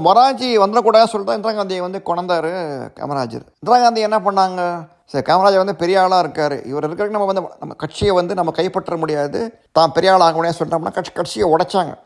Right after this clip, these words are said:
காமராஜர் வந்து வீக் ஆயிட்டாங்கன்னு சொல்லிட்டு அறுபத்தொன்பது கட்சியை உடைச்சு ஒரு மைனாரிட்டி கவர்மெண்ட் தான் வந்து போயிட்டு இருந்தது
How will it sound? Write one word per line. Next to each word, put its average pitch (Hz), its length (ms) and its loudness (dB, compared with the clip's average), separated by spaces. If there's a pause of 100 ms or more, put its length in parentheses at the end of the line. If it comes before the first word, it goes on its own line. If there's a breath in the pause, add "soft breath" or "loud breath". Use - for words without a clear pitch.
(140)
காமராஜர் 180 340 4
வந்து 175 160 -4
வீக் 190 240 -4
ஆயிட்டாங்கன்னு 175 380 0
சொல்லிட்டு 151 320 -8 (400 soft breath)
அறுபத்தொன்பது 185 360 -2
கட்சியை 185 300 -4
உடைச்சு 170 460 -2 (340)
ஒரு - 120 -2
மைனாரிட்டி 226 380 6
கவர்மெண்ட் 196 380 -2
தான் 220 180 6
வந்து 196 260 -2 (300)
போயிட்டு 190 300 -4
இருந்தது 151 280 -8